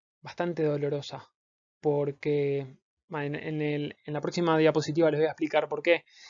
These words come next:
pero puede ser bastante dolorosa por las tensiones que tenemos ahí. Y esto nos invita también a,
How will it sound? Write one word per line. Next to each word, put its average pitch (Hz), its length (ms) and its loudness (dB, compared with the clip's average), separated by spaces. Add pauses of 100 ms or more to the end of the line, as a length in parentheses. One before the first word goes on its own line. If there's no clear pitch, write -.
(160)
pero 175 140 6
puede 214 160 6
ser 220 120 0
bastante 208 400 0
dolorosa 185 680 2 (1700)
por 160 120 0
las 147 100 -2
tensiones 165 560 0
que 143 100 -2
tenemos 135 460 -6 (600)
ahí. 143 340 -6 (1800)
Y 180 760 6 (800)
esto 220 240 6
nos 196 160 2
invita 196 400 4
también 180 440 0
a, 160 220 -2